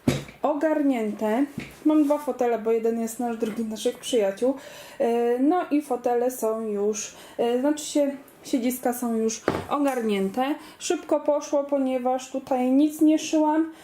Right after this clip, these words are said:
tylko z mężem naciągnęliśmy materiał i przytakerowaliśmy od spodu, jeśli chodzi o to siedzisko. Przykręciliśmy tutaj już podłokietniki,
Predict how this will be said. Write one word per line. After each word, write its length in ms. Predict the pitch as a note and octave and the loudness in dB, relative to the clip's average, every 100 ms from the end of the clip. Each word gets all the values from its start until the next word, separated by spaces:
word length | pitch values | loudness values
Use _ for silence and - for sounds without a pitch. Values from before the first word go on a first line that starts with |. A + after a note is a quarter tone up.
| - - | -8 -2
tylko 420 | E4+ E4 E4 D4+ | -2 0 0 2
z 40 | |
mężem 520 | C4+ C4 B3+ B3+ B3+ | 2 2 0 0 2
naciągnęliśmy 760 | C#4 D4 D4+ C#4 C4+ C4 C4 C4 | 2 2 2 2 2 2 2 2
materiał 560 | B3+ B3+ C4+ B3+ B3 B3 | 2 2 0 2 0 0
i 100 | E4 | -4
przytakerowaliśmy 1400 | E4 - D#4 B3+ C4 C4 A#3+ A3 G3+ G#3 A3+ A#3 A3+ A3+ - - - A#3+ - - | -2 -4 0 -2 0 0 0 0 -2 -2 -6 -2 -2 -2 -8 -20 -8 -8 -8 -2
od 220 | C#4 D4 | -2 -2
spodu, 560 | - - A#3 A#3 A#3 A#3 | -8 -4 -2 0 2 2
jeśli 380 | A#3 G#3+ - G#3 | 0 -2 -6 -8
chodzi 460 | G#3+ G#3+ G#3 A#3+ | -6 -6 -4 -2
o 240 | G#3 G#3 G#3+ G#3 - - - | 0 0 -2 -8 -20 -14 -4
to 160 | G#3 | -4
siedzisko. 800 | G3+ D#4 B3 A3 - - E4 F4 - - - | 0 -2 0 -4 -2 0 0 -2 -8 -20 -4
Przykręciliśmy 840 | F4 E4 C#4+ C#4 C4 A#3+ B3 A3+ | -2 0 2 2 2 0 0 -2
tutaj 440 | G#3 G#3 G3 F#3+ G3 - - - _ _ - _ _ - | -4 -2 0 0 -2 -12 -20 -20 _ _ -20 _ _ -2
już 180 | B3 A#3+ | 0 0
podłokietniki, 1040 | - D#4 D#4+ D#4+ F4 E4 F4 E4 E4 F4+ | 0 0 0 0 -4 0 2 4 2 0